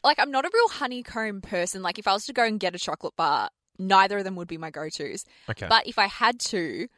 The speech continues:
Speaker 1: crunchy a hundred percent, which makes me un-Australian. And so I thought, I cannot be the only Aussie who feels like this, that they're just not feeling the violet crumble.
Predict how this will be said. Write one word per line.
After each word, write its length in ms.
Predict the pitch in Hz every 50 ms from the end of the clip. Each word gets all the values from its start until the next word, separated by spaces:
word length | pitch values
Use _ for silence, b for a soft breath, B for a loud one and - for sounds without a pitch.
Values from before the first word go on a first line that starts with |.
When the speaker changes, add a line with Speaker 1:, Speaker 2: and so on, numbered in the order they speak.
| _ _ _ _ _
Speaker 1:
crunchy 360 | - 262 233 247 - - 165
a 40 | 165 190
hundred 240 | 175 175 170 160 -
percent, 320 | 165 - - 202 165 - - _ _ _ _ _
which 180 | - 202 208 214
makes 280 | 214 214 220 220 -
me 160 | 226 214 202 - -
un-Australian. 840 | 190 185 170 165 - - - 180 185 190 175 143 135 - - - - _ _ _ _ _ _ _ _ _ _ _ _
And 120 | - 233 226
so 120 | - 254
I 80 | 269 285
thought, 260 | - - 302 302 - -
I 140 | 254 262 277
cannot 240 | - 370 392 392
be 80 | - 392
the 120 | 359 349 - -
only 260 | 220 220 233 240 240
Aussie 440 | - - 196 214 220 190 147 156 170
who 120 | - 214 202
feels 340 | - - 196 196 226 269 -
like 140 | 214 175 104
this, 160 | 151 - -
that 120 | - - -
they're 100 | 202 208
just 260 | 180 214 233 - -
not 220 | 226 208 185 - -
feeling 300 | - - 180 170 170 170
the 80 | 165 165
violet 320 | 160 143 143 147 147 -
crumble. 480 | - - 190 202 208 175 156 - -